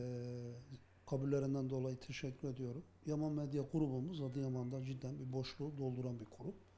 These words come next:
İnşallah bundan sonraki çalışmalarında da, e, daha hayırlı çalışmalar temenni ediyorum. Tabii bu illetin affı yok. Ee, bunun şakası da hiç yok.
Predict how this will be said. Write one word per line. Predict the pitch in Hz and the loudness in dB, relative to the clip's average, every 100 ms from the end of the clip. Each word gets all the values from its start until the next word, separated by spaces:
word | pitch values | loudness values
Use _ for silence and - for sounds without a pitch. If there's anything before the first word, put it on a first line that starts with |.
| - - - - - | -20 -20 -20 -20 -8
İnşallah | 151 - 135 131 - | -4 -2 0 0 0
bundan | 139 135 | 0 0
sonraki | 131 135 127 - | -2 0 -2 -2
çalışmalarında | 139 131 - 127 127 127 127 147 131 | -2 -2 -2 -2 -2 0 0 0 -2
da, | 165 - - - - - - - | -6 -12 -20 -20 -20 -20 -20 -10
e, | 135 123 127 147 | -6 -6 -4 -2
daha | 143 139 127 | 0 0 0
hayırlı | 123 123 131 196 | -2 -2 -4 -4
çalışmalar | - 135 131 135 120 | -2 -2 -2 -4 -4
temenni | 110 127 104 101 101 | -4 -8 -8 -8 -10
ediyorum. | 104 117 90 - - - - - - 135 - - - - - - - | -10 -12 -16 -18 -20 -20 -20 -20 -20 -20 -20 -20 -20 -20 -20 -20 -2
Tabii | 190 196 208 175 185 | 0 4 2 4 6
bu | 202 - - | 4 2 0
illetin | 180 180 175 175 190 185 | 2 8 8 8 4 2
affı | 160 170 - 180 180 | 4 2 2 2 4
yok. | 160 160 151 - - - - - - - | 8 8 8 0 -10 -16 -20 -20 -14 -4
Ee, | 131 131 127 127 120 | 0 2 2 0 -2
bunun | 131 165 165 | 2 4 4
şakası | - 165 160 156 156 | 4 4 4 4 2
da | 151 | 0
hiç | - 170 - | 0 -2 -2
yok. | 131 | -2